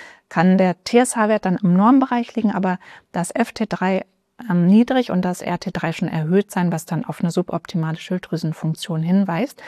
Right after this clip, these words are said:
Und auch die Antikörpertests wie T-P-O-Antikörper können sehr hilfreich sein, um Autoimmunerkrankungen wie Hashimoto zum Beispiel frühzeitig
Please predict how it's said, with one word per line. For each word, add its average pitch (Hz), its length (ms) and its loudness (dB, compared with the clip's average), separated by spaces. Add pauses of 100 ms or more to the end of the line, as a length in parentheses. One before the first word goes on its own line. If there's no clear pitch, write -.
(440)
Und - 320 4
auch 185 160 0
die 180 240 0
Antikörpertests 190 1300 0
wie 170 80 0
T-P-O-Antikörper 185 1200 0
können 160 220 -4
sehr 170 140 -2
hilfreich 175 420 -2
sein, 165 240 -2
um 165 180 -2
Autoimmunerkrankungen 175 1080 0
wie 165 160 -4
Hashimoto 185 580 -2
zum - 160 -8
Beispiel 160 300 -6
frühzeitig - 680 -6